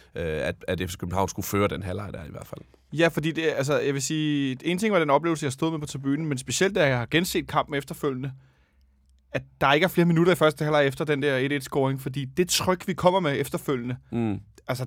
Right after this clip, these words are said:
Speaker 2: der ved jeg nærmest ikke, hvem der skulle have kunnet modstå det. Der, der var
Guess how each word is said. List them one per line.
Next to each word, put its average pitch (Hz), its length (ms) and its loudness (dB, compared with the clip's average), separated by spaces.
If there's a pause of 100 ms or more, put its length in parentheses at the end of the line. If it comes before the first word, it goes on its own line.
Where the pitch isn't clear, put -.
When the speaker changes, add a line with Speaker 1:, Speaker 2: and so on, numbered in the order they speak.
Speaker 2:
der 139 380 0
ved 147 160 2
jeg 135 80 2
nærmest 127 260 0
ikke, 135 80 -2
hvem 143 140 0
der 151 80 -4
skulle 135 180 -6
have 120 60 -2
kunnet 123 180 -6
modstå 147 300 -4
det. 117 120 -10
Der, 135 100 -4 (160)
der 143 60 0
var 131 220 2